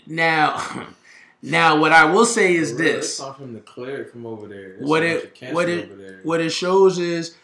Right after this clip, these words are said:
Speaker 1: my, well, Mike Tomlin's
Speaker 2: Oh, I'm
Speaker 1: issue
Speaker 2: sorry.
Speaker 1: is, Mike Tomlin's issue is he became too much of a player's coach.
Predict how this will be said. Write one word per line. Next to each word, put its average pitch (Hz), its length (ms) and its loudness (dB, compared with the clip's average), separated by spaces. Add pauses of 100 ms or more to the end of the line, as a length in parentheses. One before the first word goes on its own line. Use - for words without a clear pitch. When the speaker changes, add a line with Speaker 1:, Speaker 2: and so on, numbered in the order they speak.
(160)
Speaker 1:
my, 196 240 2
well, 190 160 6
Mike 254 260 -2
Tomlin's 208 520 0 (400)
Speaker 2:
Oh, 95 40 -20
I'm 98 60 -14
Speaker 1:
issue 208 420 0
Speaker 2:
sorry. 214 180 -2
Speaker 1:
is, 233 240 -6 (960)
Mike 190 360 0
Tomlin's 196 440 2
issue 175 420 -2
is 151 520 -2 (640)
he 220 540 -4
became 175 520 -4
too 202 380 -6
much 151 500 -4 (260)
of 139 160 -4
a 135 80 -4
player's 117 400 -6
coach. - 480 -14